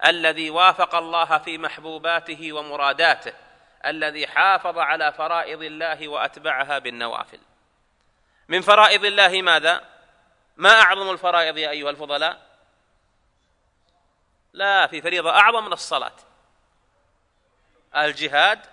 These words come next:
أنا فريضة أعظم من الجهاد من الصلاة. الحج، التوحيد. أعظم فرائض الله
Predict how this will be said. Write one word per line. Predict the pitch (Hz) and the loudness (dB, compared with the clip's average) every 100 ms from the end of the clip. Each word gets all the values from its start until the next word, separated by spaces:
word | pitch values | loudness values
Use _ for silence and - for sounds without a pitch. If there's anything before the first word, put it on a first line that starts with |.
| - | -18
أنا | - 127 123 | -12 -8 -6
فريضة | 170 175 | -4 0
أعظم | - 226 220 208 | 6 6 6 0
من | 202 | -2
الجهاد | 196 196 196 254 | -4 -4 -2 -2
من | 254 | -2
الصلاة. | 247 - 220 180 - _ _ _ _ _ _ _ _ _ _ _ - | -8 -4 -4 -4 -8 _ _ _ _ _ _ _ _ _ _ _ -8
الحج، | 147 - 214 240 - - - _ _ _ _ _ _ _ _ _ _ | -6 2 2 2 -6 -20 -20 _ _ _ _ _ _ _ _ _ _
التوحيد. | 147 - - 165 - 196 180 113 _ | -8 -4 -4 -2 -2 -4 -4 -6 _
أعظم | 226 240 208 208 202 185 | 8 10 10 4 0 0
فرائض | 185 196 208 185 185 | 0 4 4 4 -4
الله | 185 185 175 127 117 | -6 0 2 2 0